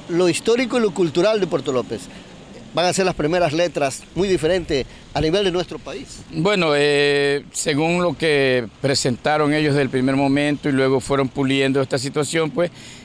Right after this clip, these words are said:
Speaker 2: y buscaron el mecanismo de que hasta por lo trascendente que es el, este balneario, que Puerto López es, en este caso tiene muchos privilegios que a veces ni nosotros mismos los conocemos.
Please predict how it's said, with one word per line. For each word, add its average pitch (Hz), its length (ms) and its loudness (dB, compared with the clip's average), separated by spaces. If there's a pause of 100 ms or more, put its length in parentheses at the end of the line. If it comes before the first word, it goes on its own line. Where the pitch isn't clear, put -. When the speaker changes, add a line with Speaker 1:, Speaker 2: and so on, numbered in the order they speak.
(160)
Speaker 2:
y 160 300 0
buscaron 175 560 0
el 175 80 0
mecanismo 156 640 0
de 143 140 2
que 131 240 -2
hasta 127 280 -2
por 127 300 0
lo 123 220 2
trascendente 127 920 -2
que 139 300 0
es 160 80 -2
el, 117 420 -2
este 110 440 0 (100)
balneario, 143 720 0
que 90 180 -10 (720)
Puerto 117 240 -2
López 127 420 0 (600)
es, 117 200 -4 (440)
en 120 100 -4
este 123 160 -4
caso 131 380 -2
tiene 127 380 -2
muchos 214 440 0
privilegios 147 540 0
que 139 80 -2
a - 20 2
veces 156 240 0
ni 147 140 -2
nosotros 143 440 0
mismos 160 300 0
los 139 100 0
conocemos. 120 640 -4